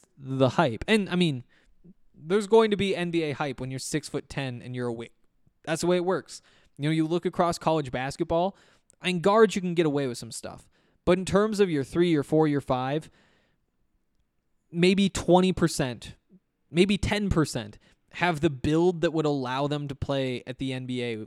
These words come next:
without something going just crazy. You know, for, for everything that Evan Batty is, he's also a six-foot-eight center. <laughs>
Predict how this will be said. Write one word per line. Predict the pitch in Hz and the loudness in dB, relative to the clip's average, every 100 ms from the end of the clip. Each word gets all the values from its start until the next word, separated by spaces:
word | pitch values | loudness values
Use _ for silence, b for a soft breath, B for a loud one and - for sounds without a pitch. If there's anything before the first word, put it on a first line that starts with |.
| - | -8
without | 127 135 127 120 - _ _ _ _ | -8 -4 -4 -6 -10 _ _ _ _
something | - - - - - 156 156 151 139 156 143 135 | -10 -8 -6 -6 2 4 4 -4 -4 -4 -2 -2
going | 131 131 127 123 120 | -2 0 -2 -6 -10
just | - 120 - | -10 -10 -6
crazy. | - 123 113 101 107 b b b | -2 -2 -2 -10 -16 b b b
You | - | 2
know, | 160 | 4
for, | 180 175 170 | 4 4 4
for | 143 160 | 4 2
everything | 175 202 202 185 | 4 4 2 2
that | 185 | 2
Evan | 156 165 170 | 2 0 2
Batty | 160 160 139 | 2 2 2
is, | 135 190 - - _ _ _ _ _ _ _ _ _ _ _ _ | 2 2 0 -10 _ _ _ _ _ _ _ _ _ _ _ _
he's | - 190 | 0 6
also | 226 269 - 220 190 - | 10 8 10 8 8 6
a | 156 | 0
six-foot-eight | - 185 - 180 160 139 | 0 0 2 2 2 0
center. | - 131 95 | -2 -2 -6
<laughs> | - | -20